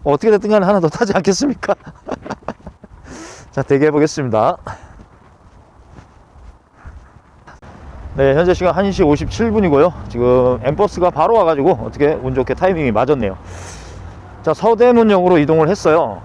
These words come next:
그래서 여기서, 아, 좀 대기하다가, 아, 여차하면 N 이십육 번 타고 홍대 쪽으로 이동할까 했습니다만은 이쪽에서 콜을 하나 바로 잡았습니다. 가격은 삼만 이천 원이고요.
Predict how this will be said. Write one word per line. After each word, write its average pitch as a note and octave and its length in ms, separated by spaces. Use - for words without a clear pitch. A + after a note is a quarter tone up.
그래서 C3+ 200
여기서, D3+ 540
아, C3 720
좀 E3+ 120
대기하다가, E3+ 840
아, B2 260
여차하면 D#3 640
N D3+ 280
이십육 D#3+ 380
번 F3 120
타고 F#3+ 440
홍대 A#3 220
쪽으로 F#3+ 280
이동할까 D3+ 440
했습니다만은 D#3 540
이쪽에서 G3+ 320
콜을 A#3 240
하나 G3+ 120
바로 D3+ 200
잡았습니다. C3 600
가격은 D3 340
삼만 E3+ 340
이천 A#2+ 240
원이고요. C3+ 340